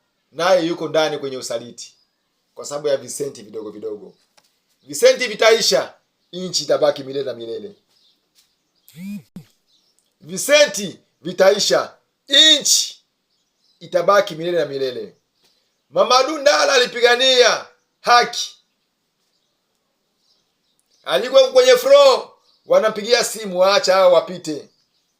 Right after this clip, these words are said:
Rudi nyuma," amekataa. Wakamtegea mtego wenyewe kwa wenyewe, wakamuua. Mpaka sasa tunavyoongea, jina la Mamadu Ndala linasimama kama bendera ya Jamhuri ya Kidemokrasia ya Kongo.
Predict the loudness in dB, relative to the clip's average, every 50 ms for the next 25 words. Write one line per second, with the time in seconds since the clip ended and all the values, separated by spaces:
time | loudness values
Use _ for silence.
0 | _ _ _ _ _ _ _ _ _ _ -12 -10 -10 -8 -8 -8 -8 -6 -6 -2
1 | 0 2 0 0 -2 -8 _ _ _ -10 -8 -8 -6 -4 -2 -2 -2 0 0 0
2 | 0 0 -2 -4 -8 _ _ _ _ _ _ _ _ _ _ _ _ _ _ _
3 | _ _ _ _ _ _ _ _ _ -2 0 0 4 4 4 4 4 4 2 4
4 | 4 6 4 4 4 2 0 0 2 4 6 8 6 6 6 6 6 6 6 4
5 | 4 2 2 2 2 0 0 0 0 0 2 2 2 2 2 0 -2 -2 -4 -4
6 | -4 -4 -4 -6 -8 _ _ _ _ _ _ _ _ _ _ _ _ _ _ _
7 | _ _ _ _ _ _ _ _ _ _ _ _ _ _ _ _ -2 0 2 2
8 | 4 2 2 4 4 2 2 0 -2 -2 -2 0 2 2 2 2 4 2 4 4
9 | 4 4 2 0 -4 -10 _ _ _ _ _ -10 -4 -2 2 2 2 2 4 2
10 | 2 2 2 0 0 2 4 4 6 4 4 2 0 -2 -8 _ _ _ _ _
11 | _ _ -6 -2 -2 -2 -2 -4 -6 -6 -2 0 0 0 0 0 -2 -2 -4 -2
12 | 0 2 2 4 2 2 0 -4 -6 -4 -4 -4 -4 -4 -8 -10 -8 -8 -8 -8
13 | -6 -6 -8 -8 -8 -10 -14 -14 -16 -20 -20